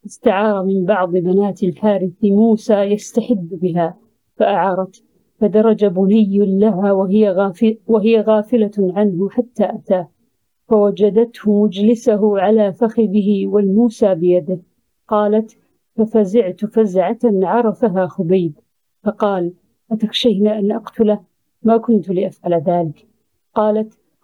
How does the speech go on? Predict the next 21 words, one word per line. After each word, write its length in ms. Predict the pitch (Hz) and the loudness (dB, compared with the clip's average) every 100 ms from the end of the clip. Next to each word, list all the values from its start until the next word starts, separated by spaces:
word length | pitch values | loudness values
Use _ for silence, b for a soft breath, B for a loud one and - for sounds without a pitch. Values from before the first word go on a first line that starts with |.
| _ | _
"والله 720 | 220 233 233 240 262 247 247 | -2 0 0 0 0 2 2
ما 200 | 247 277 | 2 2
رأيت 500 | 269 269 262 254 247 | 0 0 2 0 2
أسيرا 720 | 240 254 - 254 247 247 254 226 | 0 0 -2 2 2 2 2 0
قط 440 | 262 269 _ _ 240 226 | -2 -4 _ _ -2 2
خيرا 300 | 269 277 240 | 2 2 2
من 280 | 214 202 - | 2 0 -2
خبيب، 520 | 214 196 208 170 - _ _ _ _ | -2 2 0 -2 -12 _ _ _ _
والله 580 | 226 226 240 254 240 226 | 0 2 2 2 0 0
لقد 340 | 226 226 233 | 0 0 0
وجدته 760 | 226 226 247 247 - 247 226 233 | 2 2 0 -4 -2 0 2 2
يوما 380 | 226 254 254 254 | 4 4 2 2
يأكل 640 | 226 226 247 - - 233 | 2 2 0 -2 -2 -2
قطفا 400 | 226 254 247 - | -2 -4 -6 0
من 280 | 240 240 247 | 2 4 2
عنب 460 | 226 247 254 214 240 | 2 2 2 2 0
في 300 | 233 226 226 | 2 2 4
يده، 300 | 240 208 185 _ _ _ _ _ - | 2 0 -6 _ _ _ _ _ -2
وإنه 600 | 214 226 214 214 208 208 | 0 2 2 2 0 0
لموثق 560 | 202 208 190 208 - | 2 2 0 -2 -2
بالحديد، 760 | 190 175 165 214 175 190 175 | -2 -2 -2 -2 0 0 -2